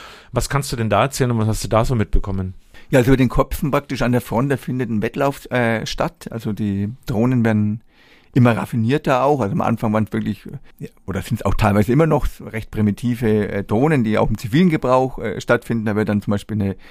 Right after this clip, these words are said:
Speaker 2: Panzerfaustgranate mit Kabelbindern drauf angebracht und einem Zünder und dann geht's eben ab. Und mittlerweile übernimmt aber auch künstliche Intelligenz, laufen immer mehr Versuche, dass die künstliche Gen-, Intelligenz dann praktisch die, ähm, Drohnen steuert.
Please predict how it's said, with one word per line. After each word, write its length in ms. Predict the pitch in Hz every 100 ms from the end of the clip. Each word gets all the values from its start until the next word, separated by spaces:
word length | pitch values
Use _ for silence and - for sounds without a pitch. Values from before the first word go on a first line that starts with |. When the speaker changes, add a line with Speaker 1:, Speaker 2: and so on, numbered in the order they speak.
| - -
Speaker 2:
Panzerfaustgranate 1400 | - 113 139 127 - 117 117 - - 117 113 107 107 120 113
mit 260 | 107 101 196 - -
Kabelbindern 580 | 113 113 127 120 120
drauf 200 | 110 110
angebracht 440 | 110 113 113 110 -
und 80 | 104
einem 140 | 92
Zünder 400 | - 127 135 120
und 140 | 101
dann 180 | 90 104
geht's 220 | 107 104
eben 220 | - 110 -
ab. 280 | - - - - - - - - - - _ _ _ _
Und 260 | 117 110 104
mittlerweile 760 | 123 123 117 120 120 120 113 - - - - - - _ -
übernimmt 420 | 113 117 110 -
aber 140 | 113
auch 200 | 113 -
künstliche 320 | - 131 131
Intelligenz, 580 | 117 101 104 131 185 - 123 -
laufen 300 | 113 117 123
immer 100 | 110
mehr 100 | 110
Versuche, 360 | 107 - 110
dass 100 | 104
die 100 | -
künstliche 440 | - 117 - 101 92
Gen-, 200 | 120 -
Intelligenz 560 | 110 101 104 113 160
dann 160 | - 117
praktisch 360 | 113 - 110
die, 280 | - 107 107
ähm, 340 | 110 101 101 95
Drohnen 380 | 101 104 101
steuert. 600 | 95 - 101 107 107 -